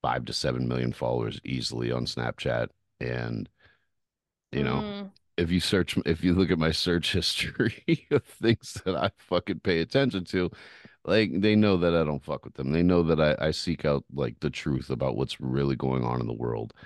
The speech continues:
Speaker 2: Oh,
Speaker 1: And
Speaker 2: snap.
Speaker 1: it's dangerous for somebody like that to have that kind of following, I guess is how they deemed it.
Speaker 2: Oh, yeah.
Speaker 1: Even though I, I, I never have talked about any of that kind of shit really publicly, and I, I, I really wouldn't, because,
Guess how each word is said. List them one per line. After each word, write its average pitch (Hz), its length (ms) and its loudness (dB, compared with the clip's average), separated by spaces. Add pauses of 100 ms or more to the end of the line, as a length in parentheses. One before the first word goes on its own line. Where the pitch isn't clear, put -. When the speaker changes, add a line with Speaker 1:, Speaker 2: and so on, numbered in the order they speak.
(100)
Speaker 2:
Oh, 233 100 -8 (320)
Speaker 1:
And 78 280 2
Speaker 2:
snap. 76 100 2
Speaker 1:
it's 85 160 -4 (400)
dangerous 85 560 4
for 76 240 -2
somebody 76 400 0
like 71 240 0
that 76 180 -2
to 69 100 -6
have 71 200 -2
that 73 200 0 (180)
kind 80 240 -2
of 71 120 -2
following, 71 640 -4 (160)
I 67 100 -2
guess 64 280 -4
is 62 120 -6
how 62 140 0
they 60 160 -2
deemed 240 360 2
it. 226 120 0
Speaker 2:
Oh, 226 60 -10 (180)
yeah. 220 360 2
Speaker 1:
Even 113 200 4
though 104 300 6 (120)
I, 85 160 2 (100)
I, 85 240 2
I 76 140 2
never 76 340 0
have 80 200 -2
talked 71 280 -2
about 65 240 -4
any 64 120 -4
of 62 80 -2
that 64 160 -4
kind 62 140 -6
of 62 80 -6
shit 60 280 -4
really 58 480 -4 (140)
publicly, 60 500 -4
and 60 140 -4
I, - 80 -4 (120)
I, 71 100 -6 (400)
I - 20 -4
really 65 300 -2 (200)
wouldn't, 76 460 -2
because, - 500 -8